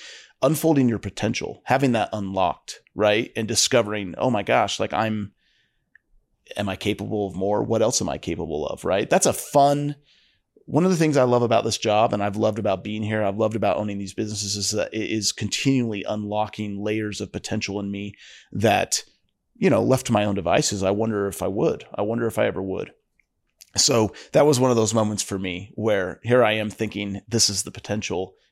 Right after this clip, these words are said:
And then you say, "No, no, no. The potential is, you know, five X that."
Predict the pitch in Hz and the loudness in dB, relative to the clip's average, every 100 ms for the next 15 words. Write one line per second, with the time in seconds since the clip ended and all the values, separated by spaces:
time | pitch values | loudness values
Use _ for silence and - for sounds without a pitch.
0 | - 101 101 104 - 98 98 101 104 98 | -6 -4 -2 -2 -2 -2 -2 -4 -4 -4
1 | 90 85 90 - 104 107 107 101 95 92 | -4 -6 -8 -6 -6 -4 -4 -2 -4 -4
2 | - - _ _ _ - 92 - - _ | -6 -8 _ _ _ -6 -4 -4 -8 _
3 | _ _ - 104 98 95 - - 52 - | _ _ -6 -2 -2 -4 -4 -4 -6 -8